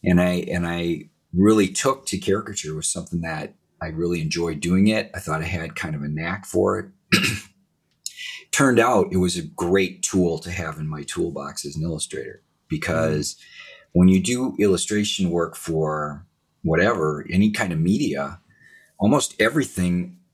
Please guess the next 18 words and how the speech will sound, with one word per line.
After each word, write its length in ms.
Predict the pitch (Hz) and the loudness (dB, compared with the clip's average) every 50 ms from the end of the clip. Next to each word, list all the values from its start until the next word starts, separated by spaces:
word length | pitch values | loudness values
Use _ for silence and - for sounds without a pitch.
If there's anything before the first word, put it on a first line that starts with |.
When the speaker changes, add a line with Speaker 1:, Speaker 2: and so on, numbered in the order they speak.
| _ _ | _ _
Speaker 1:
ultimately 580 | 110 113 120 120 - 110 95 87 82 90 87 87 | 4 4 4 4 4 2 2 2 2 -2 -2 -2
is 140 | 82 80 87 | -4 -4 -8
about 380 | 82 76 82 85 82 78 - | -8 -8 -6 -6 -6 -6 -6
people 400 | - - 131 131 - - - 73 | -4 -4 -4 -4 -2 -4 -4 -4
or, 140 | 69 - - - - - | -4 -6 -10 -12 -16 -10
or 100 | - 85 | -8 -6
somebody, 720 | - - - - 110 117 101 85 71 60 - - - - _ | -4 -2 -2 0 2 2 2 0 0 -2 -8 -12 -16 -20 _
you 120 | - 85 80 | -6 -4 -2
know? 380 | 78 78 82 90 92 87 - - | -2 0 -2 -2 -4 -4 -6 -6
And 120 | 87 85 | -6 -4
so 220 | - - - 90 85 | -4 0 0 2 2
Speaker 2:
Right. 220 | 82 80 78 80 - | 2 0 -2 0 0
Speaker 1:
being 200 | 95 95 98 98 | 2 4 4 2
able 200 | 98 98 101 95 | 2 0 -2 -2
to 140 | - - 90 78 | -2 -6 -8 -6
do 580 | - - 90 90 90 90 90 90 87 85 - _ _ _ _ _ _ _ _ _ | -2 0 2 2 4 2 0 0 -2 -4 -8 _ _ _ _ _ _ _ _ _
a 60 | - 85 | 0 2
likeness 760 | 85 95 113 143 139 - 92 78 80 - - - - - | 4 4 4 2 0 -4 -6 -6 -4 -4 -6 -6 -6 -8